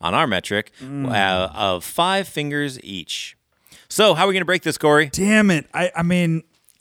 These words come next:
Speaker 2: I, we, <sighs> what do we even argue about? They're so vastly different. Like, how do we even come up with,
Speaker 1: <clears throat>
Speaker 2: like, d-,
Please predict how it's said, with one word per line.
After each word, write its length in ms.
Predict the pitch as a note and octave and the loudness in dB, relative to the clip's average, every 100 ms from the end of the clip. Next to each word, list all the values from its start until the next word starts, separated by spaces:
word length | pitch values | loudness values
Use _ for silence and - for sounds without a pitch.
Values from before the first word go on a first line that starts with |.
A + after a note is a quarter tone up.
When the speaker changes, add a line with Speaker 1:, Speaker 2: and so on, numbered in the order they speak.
| - | -10
Speaker 2:
I, 60 | |
we, 120 | E3+ - - - | -8 -8 -10 -10
<sighs> 300 | - - C3+ | -12 -14 -10
what 200 | E3+ G#3+ | 2 4
do 80 | B3 | 4
we 120 | C4 | 4
even 160 | A3+ G3+ | 4 4
argue 420 | E3 B3+ A#3+ F3+ | 6 4 6 4
about? 280 | D3 C#3 C#3+ | 4 0 2
They're 120 | D#3 | 0
so 240 | - G#3 G#3 | 2 2 2
vastly 540 | D3 D#3 F3+ - D#3+ | 2 2 2 -2 -4
different. 500 | C#3+ D3+ E3+ D#3 A2+ | 0 2 2 0 -2
Like, 180 | A#2+ A#2 | -4 -6
how 200 | - G3 | -2 0
do 80 | G#3+ | 2
we 120 | G#3+ | 0
even 500 | F#3+ F#3 E3+ D#3+ C#3+ - _ - - _ _ - - _ - | -2 -2 0 -2 -4 -8 _ -20 -20 _ _ -20 -20 _ -4
come 200 | G3+ G3+ | 0 0
up 160 | - | 0
with, 320 | F3 E3 A#2+ | 0 0 -2
Speaker 1:
<clears throat> 40 | - | -8
Speaker 2:
like, 340 | E3+ D#3 D3+ | -6 -4 -4
d-, 100 | F3 | -8